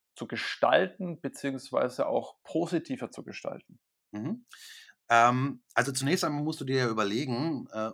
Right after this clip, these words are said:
Speaker 2: was macht denn eigentlich ein Arbeitgeber aus? Also in, in welchen, wir nennen das Dimensionen, wird denn der eigentlich betrachtet? Und wir haben dafür ein Modell, das bringe ich jetzt mal gar nicht in epischer Breite, nur so ein kleiner Einblick.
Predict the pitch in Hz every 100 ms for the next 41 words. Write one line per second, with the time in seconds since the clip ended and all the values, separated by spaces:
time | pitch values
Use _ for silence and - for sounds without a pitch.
0 | - 90 92 113 135 - 123 98 101 110
1 | 104 101 95 101 107 - 95 92 92 92
2 | 82 90 87 87 104 85 - 101 95 117
3 | 131 107 95 107 95 - 98 85 82 117
4 | 143 143 127 120 117 104 101 98 95 90
5 | - - - - _ _ - 113 120 117
6 | 127 156 165 131 135 120 107 82 90 95
7 | 107 98 95 107 151 160 135 - - _
8 | - 113 107 98 92 92 127 107 95 110
9 | 101 - 82 113 123 104 92 - 98 101
10 | 82 95 147 139 160